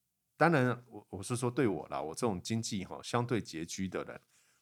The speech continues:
如果我要去吃一个二星或三星的餐厅，我会事先做很多功课。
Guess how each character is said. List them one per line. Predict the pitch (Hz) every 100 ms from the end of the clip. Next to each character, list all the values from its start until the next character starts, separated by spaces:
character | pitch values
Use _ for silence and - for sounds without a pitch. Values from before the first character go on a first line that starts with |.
| _
如 | 127
果 | 180 120
我 | 95
要 | 147
去 | - - 131 110
吃 | - - 113
一 | 101
个 | 98 90 87
二 | 143 120
星 | - 110
或 | 107
三 | 90 92 92
星 | - - 90
的 | 80
餐 | - 82
厅， | 80 85 78 _ _ _ -
我 | 87
会 | 113
事 | 110 117
先 | 101 95
做 | 98 87
很 | 76
多 | 76 76
功 | 73 76
课。 | -